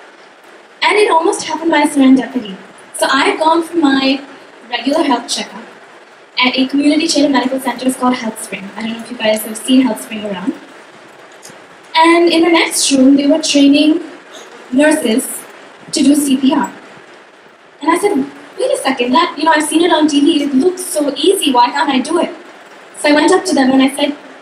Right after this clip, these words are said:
"Can you teach me?" They said, "Uh, sure, you know, we can teach you."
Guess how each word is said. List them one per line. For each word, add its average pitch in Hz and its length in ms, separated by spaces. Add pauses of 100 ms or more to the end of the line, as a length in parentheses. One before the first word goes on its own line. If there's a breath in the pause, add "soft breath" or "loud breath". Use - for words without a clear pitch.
(220)
"Can 240 120
you 254 100
teach 339 320
me?" 208 80 (720)
They - 80
said, 269 120
"Uh, 302 460 (580)
sure, 269 520
you 262 80
know, 247 60
we 254 120
can 285 120
teach 294 260
you." 214 140